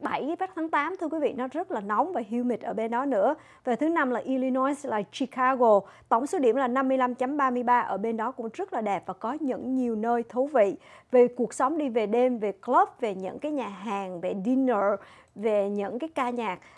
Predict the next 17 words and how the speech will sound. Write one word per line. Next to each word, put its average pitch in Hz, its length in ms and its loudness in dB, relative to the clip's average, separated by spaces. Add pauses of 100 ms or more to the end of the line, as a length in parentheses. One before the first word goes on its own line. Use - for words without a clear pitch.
thì 240 140 2
là 214 140 2
nó 214 120 -2
được 269 200 -4
ranking 226 420 -2
vào 190 120 -4
năm, 208 220 -8 (260)
ờ, 196 300 -2 (260)
đứng 262 200 -4 (100)
thứ 359 140 -4
tư. 269 240 6 (380)
Và 220 100 0
cái 285 160 -4
thứ 359 120 -4
sáu 277 320 0
là 320 80 0
Colorado. 240 880 4